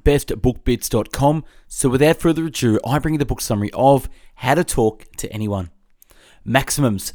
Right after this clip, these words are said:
Hold solid eye contact with everyone as much as possible. Speak with certainty and passion. Notes. The way you move is your autobiography.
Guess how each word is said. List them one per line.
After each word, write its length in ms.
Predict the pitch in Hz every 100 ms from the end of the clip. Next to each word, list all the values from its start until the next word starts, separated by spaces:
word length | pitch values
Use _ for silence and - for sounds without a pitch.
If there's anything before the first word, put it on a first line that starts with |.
| - _
Hold 500 | - 135 165 190 -
solid 340 | - - 151 151
eye 140 | 117 117
contact 520 | - 131 - 143 -
with 120 | - -
everyone 460 | 147 165 170 196 -
as 160 | 117 107
much 340 | 110 151 -
as 140 | 127 -
possible. 480 | - - 104 98 - _ _ _ _ _ _ _ _ _ - _
Speak 440 | - - - 185 -
with 160 | 156 143
certainty 640 | - 185 190 196 208 214 -
and 380 | 123 123 127 -
passion. 480 | 117 110 107 90 - _ _ _ _ _ - _ _
Notes. 420 | 143 117 - - - - - - -
The 60 |
way 140 | 139 196
you 180 | 220 254
move 380 | 202 180 202 -
is 220 | - 147
your 180 | 143 139 -
autobiography. 1200 | 147 160 170 170 - - 127 131 123 - - 101